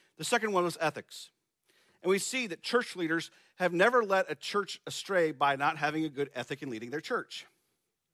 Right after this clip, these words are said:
That's sarcasm. Thank you, Mike. This is, this is a dark sermon. I'm gonna try and put in little blitz of, uh, of sarcasm. In my analogy,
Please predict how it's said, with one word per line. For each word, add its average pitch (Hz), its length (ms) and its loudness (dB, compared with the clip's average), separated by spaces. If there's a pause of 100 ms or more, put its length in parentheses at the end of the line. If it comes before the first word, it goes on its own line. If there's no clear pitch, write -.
(500)
That's 139 160 -6
sarcasm. 123 720 0
Thank 143 240 -6
you, 113 80 -10
Mike. 95 220 -8 (1700)
This 165 180 -6
is, 226 120 -2
this 262 240 0
is 233 120 0
a 220 60 6
dark 190 280 4
sermon. 151 400 2
I'm 139 120 -2
gonna 165 120 0
try 185 260 2
and 175 100 2
put 190 120 -4
in 180 140 2
little 175 140 0
blitz 175 340 -4
of, 170 180 4 (540)
uh, 170 260 6
of 160 140 4
sarcasm. 131 760 2 (1120)
In 196 100 4
my 202 160 8
analogy, 214 680 6